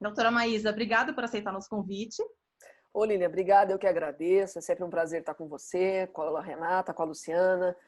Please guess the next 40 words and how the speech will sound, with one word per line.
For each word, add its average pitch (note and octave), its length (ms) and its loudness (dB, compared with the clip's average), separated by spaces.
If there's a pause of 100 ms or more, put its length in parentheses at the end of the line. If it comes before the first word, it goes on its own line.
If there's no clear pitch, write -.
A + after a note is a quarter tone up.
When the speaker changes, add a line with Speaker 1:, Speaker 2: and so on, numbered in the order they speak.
(320)
Speaker 2:
o - 60 -10
pessoal F3 260 2
da E3 80 4
Aptar. F3+ 500 6
Eu, F3 300 2
sa-, F3+ 220 2
sabe G3 240 4
que G#3 80 4
eu, F#3 240 6
bom, E3+ 340 4
a D3 60 -6
gente, F3 160 -2
nossa G3 260 2
história F#3+ 320 4
é F#3+ 40 4
antiga, G3+ 520 2
né, G3+ 160 2
Lília? D#3 320 -2 (380)
Eu F3 100 4
admiro F3+ 340 4
muito G3 200 -2
o - 40 -14
trabalho F3+ 300 4
de D#3+ 80 -10
vocês E3+ 320 -2
em F3+ 60 -2
relação F3+ 340 2
à F#3 60 0
saúde. F3 260 2
Eu D#3+ 60 -2
agradeço E3 400 -2
o - 20 -8
convite. - 540 -10 (760)
Speaker 1:
Bom, A3+ 240 2
doutora G#3+ 280 0
Maísa, A#3 420 2
vamos C4+ 320 0
direto D4 300 0
ao F#4+ 180 2
ponto. E3+ 480 -4